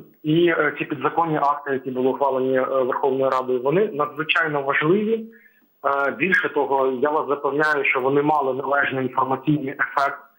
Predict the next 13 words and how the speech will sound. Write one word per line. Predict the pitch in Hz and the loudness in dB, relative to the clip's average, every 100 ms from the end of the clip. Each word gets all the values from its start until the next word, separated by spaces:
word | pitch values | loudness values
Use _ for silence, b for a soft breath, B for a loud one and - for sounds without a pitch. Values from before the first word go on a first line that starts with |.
| B B _ - - - _ - | B B _ -20 -20 -20 _ -2
там, | - 123 139 | 2 2 2
е, | 135 135 131 131 127 131 127 131 | 0 0 0 2 2 2 0 0
на | 135 143 | 0 2
території | 139 - 143 135 | -2 0 0 2
національних | 131 131 135 135 127 | 0 -2 -2 -2 -2
республік | 127 - 143 135 127 | -6 -4 -2 0 -2
і | - - 139 | -4 -2 0
серед, | 135 127 135 | 2 -2 -4
е, | |
представників | 123 120 - 131 127 - 120 | -6 -8 -2 2 2 0 -6
цих | - - | -6 -2
поневолених | 127 127 131 127 127 | 2 4 4 2 0
народів. | 156 220 196 | 0 2 0